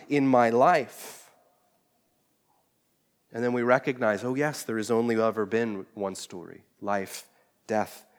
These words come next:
and resurrection." Because we cannot be reborn until we first die.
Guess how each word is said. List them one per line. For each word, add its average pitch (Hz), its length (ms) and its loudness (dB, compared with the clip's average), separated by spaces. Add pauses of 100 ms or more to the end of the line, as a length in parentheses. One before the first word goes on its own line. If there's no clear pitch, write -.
(180)
and 95 140 -10
resurrection." 104 800 -8 (1900)
Because - 240 -8
we 120 80 -6
cannot 127 440 -4
be 117 480 -4
reborn 104 720 -4 (1200)
until 107 320 -6
we 104 100 -8
first - 440 -10 (100)
die. 85 320 -6